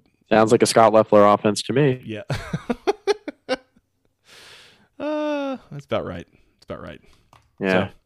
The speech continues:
Speaker 1: Just remember, Virginia Tech fans, when you're screaming at Brad Cornelson this Saturday when Tech's playing West Virginia, just remember your offensive coordinator used to be Brian Steinspring, and just after that, it was Scott Loeffler, which was the end of Frank Beamer in Blacksburg. So just remember that.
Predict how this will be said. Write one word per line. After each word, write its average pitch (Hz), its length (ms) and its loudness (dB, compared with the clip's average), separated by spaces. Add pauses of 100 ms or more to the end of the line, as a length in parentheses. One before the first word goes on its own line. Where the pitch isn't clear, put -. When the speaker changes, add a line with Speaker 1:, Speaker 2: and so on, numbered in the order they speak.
Speaker 1:
Just 180 220 -2
remember, 196 400 4
Virginia 107 320 2
Tech 104 240 2
fans, 107 360 -4
when 101 140 -14
you're 113 300 -2
screaming 131 540 2
at 113 120 -2
Brad 117 240 4
Cornelson 110 680 -6
this 90 160 -8
Saturday 95 460 -2
when 92 180 -8
Tech's - 240 -6
playing 101 280 0
West 98 180 0
Virginia, 95 380 0
just 107 200 -4
remember 113 340 0
your 98 160 6
offensive 113 360 -4
coordinator 104 320 2
used 101 180 0
to - 40 -20 (140)
be 98 80 -2
Brian 95 280 -2
Steinspring, 92 600 -6
and 90 140 -8 (520)
just 139 220 2
after 110 280 2
that, 95 140 4
it 87 80 2
was 92 80 -6
Scott 95 300 -4
Loeffler, 92 460 -8
which - 180 -6
was 95 160 -4
the 101 100 -4
end 95 100 -2
of 90 80 -6
Frank 90 260 -8
Beamer 87 280 -10
in 87 60 -20
Blacksburg. 85 520 -10
So - 240 -14
just - 220 -2
remember 139 240 -2
that. - 180 -10